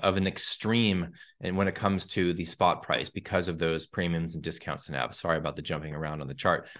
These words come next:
Look at that weekly bar for the miners relative to the metal. Fantastic to see. Uh, and back at, uh, the beginning of this, so right about this trend line, um, or this horizontal line, the resistance line,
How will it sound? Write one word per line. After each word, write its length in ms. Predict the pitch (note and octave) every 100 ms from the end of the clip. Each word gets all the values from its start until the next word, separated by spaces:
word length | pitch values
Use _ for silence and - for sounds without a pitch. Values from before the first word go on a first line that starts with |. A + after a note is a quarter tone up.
| -
Look 100 | B2
at 60 | C#3+
that 140 | B2+
weekly 240 | A#2+ A#2+ G2+
bar 400 | F#2+ G2+ D2 - _ _ _
for 160 | G#2+ F#2
the 80 |
miners 380 | F#2 F#2 G#2+ F#2
relative 320 | F2+ F2 F2
to 60 | F#2
the 80 | F2+
metal. 420 | F#2+ F#2+ C#2+ - -
Fantastic 600 | E2+ - G#2 A2+ B2 -
to 100 | G2+
see. 360 | - G2 D2+ - - - _ F#2
Uh, 220 | F#2 F2
and 240 | F#2 F2
back 340 | F#2+ G2+ C3 -
at, 220 | G2 - -
uh, 200 | G2 F2+
the 140 | E2+ E2+
beginning 380 | - A2 D3+ G#2
of 120 | C#2
this, 220 | - -
so 380 | - E2 D#2 - _ -
right 160 | B2+
about 220 | E3+ E3
this 100 | D3+
trend 280 | - A2 G#2
line, 260 | F2 D#2 D#2 _ _ _ _ G#2
um, 240 | F2+ E2+
or 80 | G2
this 160 | F2+
horizontal 480 | - G2+ G2 F#2 G2
line, 260 | E2 D2+ D2+
the 80 | D#2+
resistance 560 | E2+ G#2+ A#2 F#2+ -
line, 300 | D#2 D2 E2